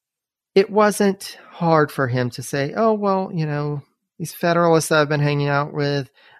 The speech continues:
I'm not really one of them, you know, I'm, I'm with you. I'm,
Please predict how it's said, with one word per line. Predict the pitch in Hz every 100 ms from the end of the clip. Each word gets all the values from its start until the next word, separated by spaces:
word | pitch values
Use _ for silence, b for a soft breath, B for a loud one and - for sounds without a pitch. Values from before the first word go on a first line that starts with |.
| b
I'm | 196
not | 220 202
really | 160 160 156
one | 127 131
of | 113 95
them, | 110 98 92 92
you | 92
know, | 92 90 92 98
I'm, | 117 123 -
I'm | 135 127 120
with | 120 107
you. | 107 92 80 -
I'm, | 110 107 110